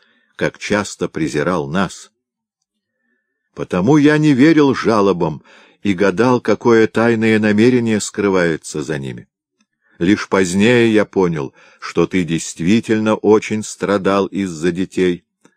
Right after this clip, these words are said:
но в ту пору, когда самооплакивание при других обстоятельствах могло бы ещё вызвать детское, открытое, доверчивое чувство,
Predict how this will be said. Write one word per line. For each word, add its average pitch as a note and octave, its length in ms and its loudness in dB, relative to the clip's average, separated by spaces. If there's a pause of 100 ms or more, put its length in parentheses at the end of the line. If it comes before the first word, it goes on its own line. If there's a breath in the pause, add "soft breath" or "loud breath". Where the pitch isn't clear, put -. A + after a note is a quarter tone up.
(140 soft breath)
но D2+ 160 -6
в - 80 -20
ту E2 160 -4
пору, F2 340 0
когда E2 460 -4
самооплакивание E2 1120 -4 (280 loud breath)
при D#2+ 140 -2
других D#2+ 440 -4
обстоятельствах E2+ 1000 -2
могло E2+ 380 -2
бы F2 100 -2
ещё F2 300 -4
вызвать E2+ 420 -4
детское, F2+ 540 -2
открытое, F#2 640 -2
доверчивое F#2 680 0
чувство, A2 580 -4